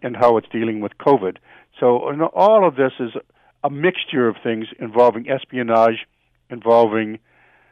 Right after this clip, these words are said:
uh, the biggest story on earth, which is the covid crisis.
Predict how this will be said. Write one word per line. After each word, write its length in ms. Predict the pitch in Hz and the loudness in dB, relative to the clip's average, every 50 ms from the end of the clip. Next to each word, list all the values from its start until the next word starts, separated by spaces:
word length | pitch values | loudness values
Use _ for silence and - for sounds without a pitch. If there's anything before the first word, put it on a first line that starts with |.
| _ _ _ | _ _ _
uh, 400 | 135 127 117 113 113 113 110 110 | -6 -2 0 0 2 0 0 -2
the 120 | 98 107 | -4 -8
biggest 320 | 107 110 135 117 123 113 - | -2 -2 0 0 0 -2 -2
story 340 | - 135 117 117 113 107 113 | 0 2 4 4 4 4 2
on 180 | 110 101 104 120 | 2 0 0 0
earth, 220 | 123 123 135 131 - - | -2 -2 -2 -4 -6 -10
which 200 | 117 - - - | -12 -10 -8 -6
is 220 | 110 110 107 104 - - | -6 -6 -6 -8 -10 -12
the 120 | 117 107 _ _ | -14 -14 _ _
covid 340 | - 131 131 117 117 110 - | 0 2 2 2 0 -6 -8
crisis. 480 | - - 117 107 110 107 - 120 117 | -2 0 2 2 2 0 -4 -6 -8